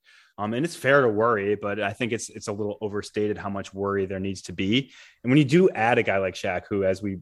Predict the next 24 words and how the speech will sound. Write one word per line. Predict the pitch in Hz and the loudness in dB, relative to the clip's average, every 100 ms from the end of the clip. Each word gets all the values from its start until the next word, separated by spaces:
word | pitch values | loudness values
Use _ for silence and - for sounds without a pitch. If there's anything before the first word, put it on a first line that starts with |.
| _ - | _ 0
previously | 123 107 - 101 | 2 2 -2 -2
mentioned, | 101 98 95 | -2 -4 -4
is, | 92 90 - | -4 -6 -8
is | 104 90 - | -10 -8 -10
filling | - 127 120 101 | -2 2 2 2
a | 95 | -2
very | 101 104 | 0 0
specific | 104 - 101 - 110 95 | -2 -8 -4 -2 0 0
hole | 107 110 | 2 2
that | 98 | 0
Nashville | 92 104 - 95 | -2 -4 -4 -6
had | - 95 113 | -2 0 0
in | 104 | 0
this | 92 92 | -2 -2
roster, | 90 104 - 151 156 - - - _ | 0 2 4 2 2 -10 -20 -20 _
I | 113 | -2
think | 123 131 - - - | 2 0 0 -18 -4
that | - 117 - | -2 0 4
that | 113 117 110 | 4 2 0
is, | 107 101 - - | 0 0 -4 -4
is | 123 98 - | -4 -4 0
going | 117 117 107 | 2 2 0
to | 107 | -4
be | 95 117 110 | -4 -2 -2